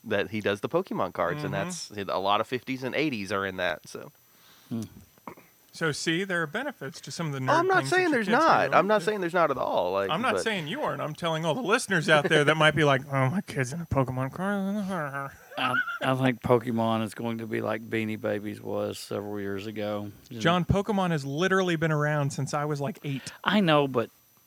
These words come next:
Speaker 3: I don't know. It just, just, you're gonna end. You know, remember everybody freaked out about Beanie Babies and all that, and went and bought the cases and all that.
Speaker 2: Oh,
Speaker 3: And
Speaker 2: yes.
Speaker 1: Yeah, but
Speaker 3: and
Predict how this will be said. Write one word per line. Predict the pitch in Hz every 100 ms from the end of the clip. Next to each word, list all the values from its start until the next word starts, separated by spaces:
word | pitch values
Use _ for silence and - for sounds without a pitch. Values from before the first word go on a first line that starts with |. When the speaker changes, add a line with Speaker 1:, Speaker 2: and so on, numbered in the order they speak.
| _ _ -
Speaker 3:
I | 127 165
don't | - -
know. | 101 87 95
It | 139
just, | 135 156 147
just, | 135 - - - - _
you're | 143 131
gonna | 135 123
end. | 117 117 - _ -
You | 151 143 190
know, |
remember | 190 147 131 110
everybody | 120 107 -
freaked | - 131 -
out | 135
about | 123 120 113
Beanie | 120 120
Babies | 117 117 113 113 110
and | 110
all | 110
that, | 110 110
and | - 110 107 101 98 113
went | 113 123
and | 113
bought | 107 -
the |
cases | 110 113 113 - 113
and | 110 110
all | 107 110
that. | 107 110 113
Speaker 2:
Oh, | 160
Speaker 3:
And | 208
Speaker 2:
yes. | 214 190 165
Speaker 1:
Yeah, | 95 90 110
but | 117
Speaker 3:
and | 104